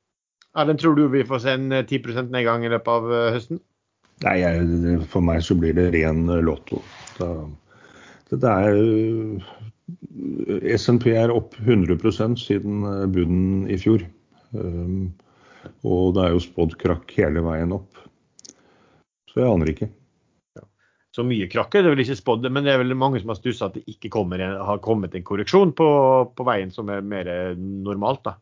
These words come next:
Speaker 1: Jeg tror også det kommer en korreksjon i, i, i, i høst, men, eh, altså,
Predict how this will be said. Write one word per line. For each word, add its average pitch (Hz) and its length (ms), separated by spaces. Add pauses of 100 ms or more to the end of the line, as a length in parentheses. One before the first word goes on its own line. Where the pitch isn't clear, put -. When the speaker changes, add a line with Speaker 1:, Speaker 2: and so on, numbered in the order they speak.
Speaker 1:
Jeg 147 140
tror 170 100
også 156 160
det 170 80
kommer 127 240
en 110 80
korreksjon 113 480
i, 107 160
i, 104 260 (800)
i, 107 180 (540)
i 101 320
høst, - 240
men, 123 160
eh, 127 220 (420)
altså, 123 220